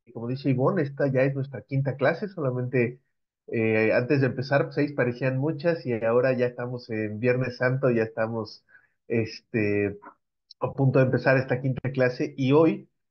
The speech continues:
pues, nos vamos a, a concentrar un poco en una de las, digamos, formas más evidentes de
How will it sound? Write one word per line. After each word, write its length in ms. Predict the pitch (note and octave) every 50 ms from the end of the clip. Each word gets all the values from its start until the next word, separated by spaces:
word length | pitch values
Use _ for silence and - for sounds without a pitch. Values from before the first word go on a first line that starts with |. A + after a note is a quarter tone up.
| _ _ _
pues, 240 | D3 C#3 C3 C3 C3+
nos 160 | C3+ C3 B2
vamos 340 | D3+ D#3+ F3 F#3+ F#3 F#3+ - -
a, 680 | F#3 D#3+ D3+ D3 C3+ A#2 - - A#2+ A#2+ A#2 A#2 A#2 A#2
a 100 | A2+ -
concentrar 680 | - A#2+ A#2+ A#2+ - C3 A2+ G#2+ - - B2+ C3+ C#3+
un 160 | D#3+ D#3+ C#3+ C#3
poco 520 | C#3+ C3+ C#3 C#3 - D3 D3 D3+ D3 -
en 300 | C3 B2 A#2+ A#2+ A#2+ A#2+
una 260 | B2+ C#3 D3 D3+ D3+ D3
de 100 | C#3+ C3+
las, 360 | B2 A#2+ A#2 A#2+ A#2+ - _
digamos, 480 | C3 A2 B2 B2+ C3+ C#3+ D3 C#3+ C#3+
formas 340 | C#3+ C3 C3 C3+ C#3 C3 A#2
más 220 | B2+ B2+ C3+ C#3 D3
evidentes 640 | B2+ A#2+ A#2 A#2 B2 B2 B2 B2+ B2 C3 B2+ A#2+ A#2+
de 380 | A#2+ A#2+ B2 C3 C#3 C#3 -